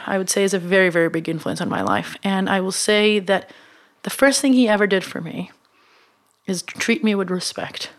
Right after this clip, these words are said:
Always made me feel my opinion counted. And I will tell you, at the age of seven, my father took me out and said, "I need, we need to talk. I need your advice." My father was at the time the C E O of the Beers in Israel, big diamond conglomerate. He was, <laughs> he was doing really well for himself. And he said,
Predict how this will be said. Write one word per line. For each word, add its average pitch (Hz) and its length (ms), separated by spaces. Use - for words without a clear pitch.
Always 220 340
made 190 200
me 185 120
feel 175 260
my 165 140
opinion 165 440
counted. - 480
And 170 100
I 165 60
will 180 120
tell 254 200
you, 226 140
at 190 160
the - 120
age 202 220
of 214 100
seven, 160 600
my 185 140
father 202 400
took 214 260
me 202 120
out 180 240
and 175 120
said, 180 120
"I 180 120
need, 190 280
we 196 120
need 202 140
to 175 80
talk. 160 360
I 170 80
need 175 200
your 160 80
advice." - 600
My 160 60
father 233 380
was 196 160
at 185 180
the 185 80
time 202 360
the 185 60
C 240 340
E - 80
O 185 160
of 170 160
the 165 60
Beers 175 360
in 156 80
Israel, 143 400
big 233 240
diamond 185 320
conglomerate. 151 560
He 170 100
was, 190 160
<laughs> 214 640
he 247 120
was 226 120
doing 247 340
really 233 260
well 208 160
for - 80
himself. 185 220
And 202 80
he 196 60
said, 196 280